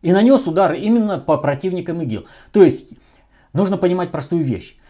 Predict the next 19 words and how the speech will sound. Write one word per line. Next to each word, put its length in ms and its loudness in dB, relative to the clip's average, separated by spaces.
Без 280 4
поддержки, 960 0
без 580 2
воздушной 720 -2
поддержки, 460 -10
без 220 0
политической 840 -2
поддержки, 680 -8
без, 400 2
э, 420 -2
любой 440 2
другой 360 2
материальной 540 -2
поддержки 640 -4
игил 400 0
не 140 -2
смогла 400 -2
бы 160 0
воевать. 560 -2